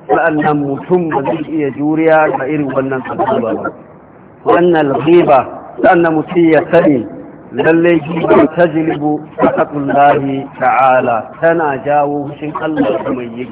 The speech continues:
ta. Wato, duk lokacin da mutum ya san cewa Allah zai fushi da shi, kuma ya yadda yana gudun hushin Allah, zai kokari ya nisanci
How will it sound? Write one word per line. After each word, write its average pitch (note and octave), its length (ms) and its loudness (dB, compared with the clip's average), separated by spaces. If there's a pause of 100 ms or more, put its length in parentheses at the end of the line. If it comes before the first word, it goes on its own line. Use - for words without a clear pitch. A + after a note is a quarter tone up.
ta. F#2 160 -12 (380)
Wato, - 260 -4
duk C#3+ 160 -6
lokacin E3 540 -6
da D#3 60 -4
mutum C#3 200 -8
ya D#3 160 0
san C#3+ 180 -8
cewa C#3 380 -2
Allah D3+ 260 -4
zai C3+ 300 -8
fushi B2+ 340 -12
da A#2+ 140 -10
shi, A2 160 -16 (440)
kuma D#3+ 280 0
ya D#3+ 240 6
yadda C3 500 0 (280)
yana D3+ 480 0
gudun C#3 420 -8
hushin C#3 240 -12
Allah, D#3+ 300 -4 (800)
zai - 180 -8
kokari C3+ 580 -4
ya B2+ 80 -2
nisanci B2+ 460 -8